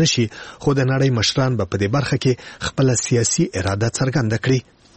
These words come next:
اوس مهال د ټولې نړۍ نږدې نیمایي کډوال په اتو هیوادونو کې دېره دي. دا هیوادونه ترکیه، پاکستان، لبنان، ایران، ایتوپیا، اردن، کینیا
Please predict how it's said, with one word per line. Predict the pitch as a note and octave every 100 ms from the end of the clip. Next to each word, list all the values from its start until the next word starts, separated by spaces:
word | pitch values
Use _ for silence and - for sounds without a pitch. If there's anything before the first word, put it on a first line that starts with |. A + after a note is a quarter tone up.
| _
اوس | B2+ -
مهال | A#2 C#3 B2+
د | - - C#3+
ټولې | C3 D#3 C#3+ A#2+
نړۍ | A2+ C3+ C3
نږدې | A2+ A2 C3 B2
نیمایي | A2+ D3 -
کډوال | A#2 G#2 A#2 G#2+ - - _
په | B2+ -
اتو | A#2+ E3+ A2
هیوادونو | A2 G2+ G#2+ G2+
کې | - G2+
دېره | G#2+ A2 A2
دي. | A2 A2 - -
دا | A#2+ A2+
هیوادونه | B2 A#2 B2 B2 - A2
ترکیه، | F#2+ - C#3 - - _
پاکستان، | A2+ - A#2 - C#3 C#3 - - -
لبنان، | A#2 G2+ A#2 C3+ C#3 - _ _ -
ایران، | A2+ A#2+ C3+ C#3 - -
ایتوپیا، | B2+ A#2 A#2 G2 B2 C3 C#3 - - -
اردن، | A2+ G#2+ C#3+ D3+ C#3+ - _
کینیا | - B2 A2 A#2+ C#3